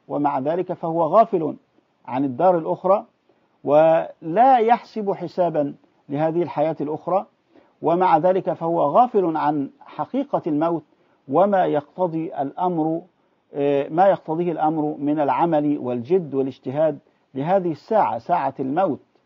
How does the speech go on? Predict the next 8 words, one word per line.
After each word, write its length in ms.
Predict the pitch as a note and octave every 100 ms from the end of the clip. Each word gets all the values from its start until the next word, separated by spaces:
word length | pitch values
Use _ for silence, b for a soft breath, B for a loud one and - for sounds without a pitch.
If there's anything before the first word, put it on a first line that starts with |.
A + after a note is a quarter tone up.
| _ _
وساعة 380 | A#2 - D#3+ C3+
الرحيل 400 | C3 B2+ F3+ F3
عن 180 | A2+ B2+
هذه 420 | C3 D3 C#3 C#3 C#3 b b -
الدنيا. 480 | C3+ C3+ A#2+ G#2+ G2+ _ b b b -
فالموت 840 | E3 E3 - D3+ D#3+ A3+ D#4 A#3+
وإن 260 | F#3+ F#3+ F3+
كان، 380 | G3 G3 F#3